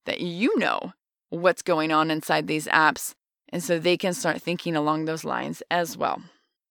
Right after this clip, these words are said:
All right, well, that brings us to the end of this episode covering the new popular app, Reface. If you missed anything in the show or you want to learn more, or if you have a story about Reface or another app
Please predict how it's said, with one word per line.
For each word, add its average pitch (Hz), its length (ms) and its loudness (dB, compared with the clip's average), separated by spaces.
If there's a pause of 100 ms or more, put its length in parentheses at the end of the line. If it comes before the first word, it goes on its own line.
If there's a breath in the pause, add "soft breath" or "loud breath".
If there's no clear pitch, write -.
(140)
All 190 80 0
right, 214 200 2
well, 190 240 10 (300)
that 220 160 2
brings 262 300 6
us 254 260 4
to 262 140 0
the 240 180 0
end 330 480 2
of 196 240 6
this 208 220 2
episode 202 540 4 (220)
covering 202 800 0
the 175 280 -4
new 180 200 -2
popular 175 640 2
app, 165 300 2
Reface. 170 640 -2 (460)
If 208 200 -2
you 202 100 -2
missed 202 220 -2
anything 180 260 0
in 165 60 0
the 160 60 -2
show 170 300 2
or 240 120 0
you 180 120 -2
want 180 120 2
to 175 60 2
learn 175 200 4
more, 175 420 8
or 269 220 6
if 392 140 -4
you 277 160 2
have 240 180 4
a 233 60 -4
story 175 380 0
about 170 380 4
Reface 180 480 -2
or 170 60 -2
another 170 380 0
app 185 240 6